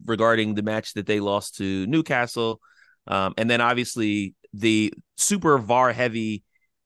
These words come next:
game that we had against Chelsea. I'm looking at, <laughs> there's a summary of, like, all of the games that we've had with, uh, the N B C highlights next to them. And most of the highlights are, you know, nine minutes, ten minutes, eleven minutes. The, uh,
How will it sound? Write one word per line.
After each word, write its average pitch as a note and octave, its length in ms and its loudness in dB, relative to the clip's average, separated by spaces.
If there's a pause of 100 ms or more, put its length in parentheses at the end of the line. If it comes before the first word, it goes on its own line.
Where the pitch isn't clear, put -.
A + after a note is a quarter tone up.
(260)
game A#2+ 220 2
that A2 80 2
we A2+ 100 0
had A2+ 180 2
against G2+ 280 -4
Chelsea. G#2 420 -2 (220)
I'm A#2 100 0
looking C#3 520 0
at, G#2+ 300 2
<laughs> - 460 -8
there's B2 200 0
a B2 60 0
summary C3 500 4
of, A2 160 4
like, G#2+ 260 0
all A2+ 240 4
of G#2+ 140 0
the A2 80 -4
games G#2+ 340 -4
that G#2 140 -2
we've G#2 160 -4
had G2+ 440 0
with, G2 240 -4
uh, F#2 220 2
the F#2 180 -6
N G#2+ 160 0
B G#2+ 140 0
C G#2+ 220 -4
highlights G2 580 -2
next F#2+ 240 -8
to G2 100 -8
them. F#2 240 -4
And G2 80 -4
most G#2+ 220 -2
of B2 80 -2
the G#2 80 0
highlights G2 460 -2
are, F#2 240 -6 (260)
you - 100 -6
know, A#2+ 160 2
nine G#2+ 360 2
minutes, G#2 280 -4
ten G2+ 280 -4
minutes, G2+ 260 -6
eleven G2+ 380 -2
minutes. F#2+ 340 -6 (400)
The, A2+ 220 0
uh, G#2 200 4